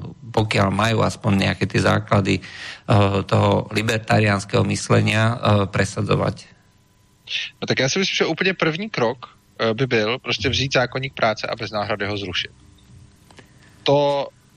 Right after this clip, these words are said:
Speaker 2: je podle mě úplně te-, ten základ, to je to, co, to, co pomůže první. Eh, ono je podle mě, ne-,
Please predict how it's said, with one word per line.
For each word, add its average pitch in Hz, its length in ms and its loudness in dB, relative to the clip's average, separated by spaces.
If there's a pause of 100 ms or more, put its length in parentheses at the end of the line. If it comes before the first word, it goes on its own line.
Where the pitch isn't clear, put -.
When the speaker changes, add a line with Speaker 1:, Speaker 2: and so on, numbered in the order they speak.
(340)
Speaker 2:
je 139 160 2
podle 143 260 0
mě 143 160 -2
úplně 139 280 0 (420)
te-, 135 140 0 (180)
ten 147 200 2
základ, 135 460 0
to 131 100 -2
je 131 80 0
to, 135 180 -4
co, 127 440 0
to, 135 80 -4
co 139 120 0
pomůže 127 300 0
první. 117 400 -2
Eh, - 840 0
ono 131 640 2 (800)
je 139 120 2
podle 151 260 2
mě, 139 380 0 (440)
ne-, 127 180 -2